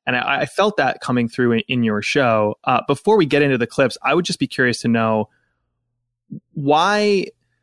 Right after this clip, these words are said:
why do a show about this topic when if you act like an explorer, you could explore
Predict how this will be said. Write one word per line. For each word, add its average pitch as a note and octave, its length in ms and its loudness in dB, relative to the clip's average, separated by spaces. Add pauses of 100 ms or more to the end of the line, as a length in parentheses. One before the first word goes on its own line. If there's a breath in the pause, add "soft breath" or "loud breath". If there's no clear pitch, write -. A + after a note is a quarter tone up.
(440)
why E3 240 2
do F#3+ 260 2
a D3+ 40 0
show C3+ 320 0
about A#2+ 280 0
this A2 220 -4
topic C3 580 -2
when B2 360 0
if C3+ 200 -4
you C3 100 2
act C#3 220 -2
like C#3+ 200 0
an B2+ 60 0
explorer, A#2+ 640 -2
you A2 300 -2
could B2+ 300 -2
explore E3 720 -2